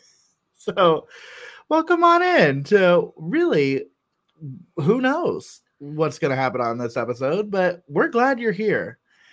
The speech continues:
And, uh, we hope you're excited to be here. Laura, how are you doing on this Thursday night?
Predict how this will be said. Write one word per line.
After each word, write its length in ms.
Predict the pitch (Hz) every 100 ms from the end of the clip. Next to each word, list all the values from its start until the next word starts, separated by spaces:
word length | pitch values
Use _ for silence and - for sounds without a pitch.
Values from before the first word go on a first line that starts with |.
| _ -
And, 400 | 160 156 147 143
uh, 120 | 139
we 80 | 175
hope 140 | 254
you're 160 | 254 262
excited 360 | 247 262 262 240
to 80 |
be 160 | 226 254
here. 240 | 247 156
Laura, 300 | 147 240 269
how 380 | 247 294 359 359 -
are 160 | 214
you 320 | 185 180 240
doing 420 | 214 151 117 113 107
on 220 | 135 135
this 240 | 127 127 -
Thursday 480 | 143 135 127 131 123
night? 300 | 123 117